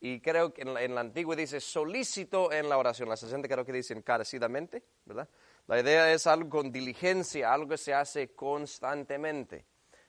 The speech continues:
Y el último pasaje, Primera Tesalonicenses cinco diecisiete.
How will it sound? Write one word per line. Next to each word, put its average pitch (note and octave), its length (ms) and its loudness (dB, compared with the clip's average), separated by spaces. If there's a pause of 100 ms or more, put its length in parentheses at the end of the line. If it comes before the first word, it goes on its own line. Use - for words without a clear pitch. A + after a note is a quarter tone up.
Y - 80 -4
el B2+ 80 0
último D#3+ 340 0
pasaje, G3 560 0 (440)
Primera D3+ 420 2
Tesalonicenses C#3 580 -6
cinco D3 240 -6
diecisiete. C#3 680 -4